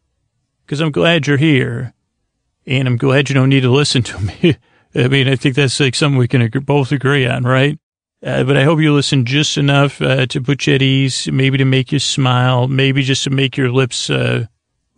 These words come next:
put 'em in a neutral position. Uh, and then also, so it's a, it's also a sleep podcast, not a sleep solution.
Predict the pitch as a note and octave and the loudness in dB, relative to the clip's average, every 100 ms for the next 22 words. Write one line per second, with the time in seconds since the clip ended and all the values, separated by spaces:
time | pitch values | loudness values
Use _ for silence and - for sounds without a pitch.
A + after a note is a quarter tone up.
0 | E3 D3 F3 D#3 C#3 B2+ C#3+ G3 - B2+ | -8 -6 -4 0 2 2 2 0 0 -2
1 | B2 A2 C#3 B2+ - C#2 C2 D2+ - _ | -2 -4 -4 -2 -4 -2 -2 -4 -6 _
2 | _ _ _ _ _ _ _ _ _ _ | _ _ _ _ _ _ _ _ _ _
3 | _ E3 C3+ C3+ C3+ C3+ D3 C#3 D3 D3 | _ -6 -4 -2 0 0 0 0 2 2
4 | D3 D3+ E3+ E3 D#3 C3+ D3+ C3+ C#3 - | 0 0 -2 -2 -2 -2 -2 -2 -4 -4
5 | A2+ - D#3 - C#3 - F3 F#3+ - D#3 | -4 -2 -2 0 -2 0 0 -2 -4 -10
6 | - D#3+ D#3+ C3 C#3 B2+ D3 D#3 F#3 - | -4 0 0 0 -2 -4 -2 0 0 -2
7 | F3+ F3+ E3 - - D3+ D#3 D3 - D3 | 0 0 -2 -8 -4 0 4 2 2 -2
8 | B2 C3 C3+ | -2 -2 -4